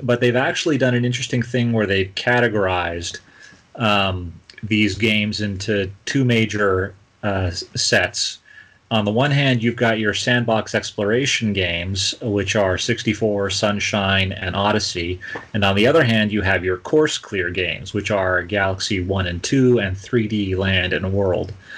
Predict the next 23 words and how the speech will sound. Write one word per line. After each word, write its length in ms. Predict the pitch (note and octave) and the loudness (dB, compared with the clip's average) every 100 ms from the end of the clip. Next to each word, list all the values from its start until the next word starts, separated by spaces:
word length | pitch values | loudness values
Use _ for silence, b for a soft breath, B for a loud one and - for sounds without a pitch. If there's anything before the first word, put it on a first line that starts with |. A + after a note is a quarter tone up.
| B B B - | B B B 0
Um, 500 | A2 G2+ F#2+ F2+ F2 - - - _ - | 2 4 2 -2 -6 -12 -20 -20 _ -8
the 160 | C3 A2 | -2 2
names 300 | G#2+ G#2+ G2 | 2 2 2
are 80 | G#2 | 0
pretty, 580 | - G#2 G2 G2 G2 F#2 | 0 0 -2 -4 -6 -6
uh, 260 | G#2 F#2+ F#2 | -4 -2 -2
straightforward. 1120 | - - F#2+ F#2 - B2+ A#2+ A#2+ A#2 A2+ A2 B B B - | -2 0 0 0 2 4 4 4 4 4 0 B B B -4
Your 140 | G2+ | -2
sandbox 520 | F#2 B2 A2+ A2 G2+ | 2 4 4 4 2
exploration 600 | A2+ - G#2+ G#2 G#2 - | -2 0 2 2 2 -2
games, 420 | G#2 G#2 G2+ G2+ F#2 | 0 0 0 -2 0
you 120 | G2+ | 0
get 140 | G#2 | 0
to, 160 | - G#2 | -2 -4
you 100 | A2 | 0
get 140 | G#2+ G#2 | 0 2
an 100 | G2+ | 2
open 380 | A#2 A#2 A#2 G#2+ | 0 2 0 2
world 320 | A2 A2 G#2 | 2 2 2
to 80 | G#2 | 2
run 180 | G#2 | 2
around 480 | G2+ G2+ G2+ G2+ G2+ | 2 2 2 0 0
in. 400 | G#2 G2+ F#2+ F#2+ | 0 0 -2 -4